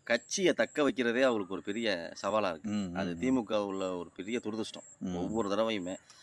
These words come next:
Speaker 1: அதுக்கு ஒரு அதிபெரிய
Speaker 2: இல்ல,
Speaker 1: கட்சியோட
Speaker 2: நான்
Speaker 1: மத்திய
Speaker 2: என்னங்க
Speaker 1: கட்சி-,
Speaker 2: கேக்குறேன்,
Speaker 1: கட்சியோட கூட்டணி
Speaker 2: மக்களுக்கு
Speaker 1: இருக்கு.
Speaker 2: செய்ய வேண்டிய சேவையை ஒழுங்கா செஞ்சுட்டீங்கன்னா உன்
Speaker 1: அவசியமே
Speaker 2: பதவி
Speaker 1: இல்ல.
Speaker 2: எதுக்கு பறி போக போகுது? உன் கட்சி எதுக்கு பறி போக போகுது?
Speaker 1: ஆமா, ஆமா, அவசியமே இல்ல.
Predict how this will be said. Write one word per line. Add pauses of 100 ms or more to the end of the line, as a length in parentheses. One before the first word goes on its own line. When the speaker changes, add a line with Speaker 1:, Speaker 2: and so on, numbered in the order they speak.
(160)
Speaker 1:
அதுக்கு
ஒரு
அதிபெரிய
Speaker 2:
இல்ல,
Speaker 1:
கட்சியோட
Speaker 2:
நான்
Speaker 1:
மத்திய
Speaker 2:
என்னங்க
Speaker 1:
கட்சி-,
Speaker 2:
கேக்குறேன்,
Speaker 1:
கட்சியோட
கூட்டணி
Speaker 2:
மக்களுக்கு
Speaker 1:
இருக்கு.
Speaker 2:
செய்ய
வேண்டிய (240)
சேவையை
ஒழுங்கா
செஞ்சுட்டீங்கன்னா (640)
உன்
Speaker 1:
அவசியமே
Speaker 2:
பதவி
Speaker 1:
இல்ல.
Speaker 2:
எதுக்கு
பறி
போக
போகுது?
உன்
கட்சி
எதுக்கு
பறி
போக
போகுது?
Speaker 1:
ஆமா,
ஆமா,
அவசியமே
இல்ல.